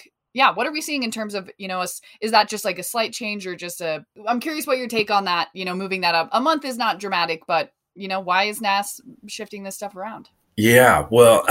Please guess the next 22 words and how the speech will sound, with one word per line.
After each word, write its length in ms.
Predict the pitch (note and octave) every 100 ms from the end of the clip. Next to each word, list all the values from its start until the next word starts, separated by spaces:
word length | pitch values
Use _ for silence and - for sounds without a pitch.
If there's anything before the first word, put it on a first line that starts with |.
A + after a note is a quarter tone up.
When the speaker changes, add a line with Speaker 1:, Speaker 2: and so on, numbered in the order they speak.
| -
Speaker 2:
<sighs> 180 | - -
I'm 240 | C3 C#3+
still 320 | C#3 - C3 A#2
scratching 480 | - A#2+ G#2 -
my 80 | G2+
head 220 | F#2+ G2
over 200 | F#2 F2
that 240 | F2 E2+ E2
one, 340 | E2+ F#2 F#2 -
uh, 260 | F2+ E2 D#2+
quite 260 | - G2+ F2
honest. 500 | E2 D#2+ F#2+ - - _ - - _ _ -
Um, 500 | F#2+ F2+ F2+ F2 -
it, 220 | A#2+ - - - - - -
I 100 | C3+
think, 400 | C3 D3+ D#3 D#3 -
uh, 360 | A2+ G2+ F#2 F2+ - _ -
part 200 | - D3+
of 60 |
my 120 | D#3 C3
suspicion 580 | C3+ - B2 - A2+
was 440 | F#2 F2 E2+ G2+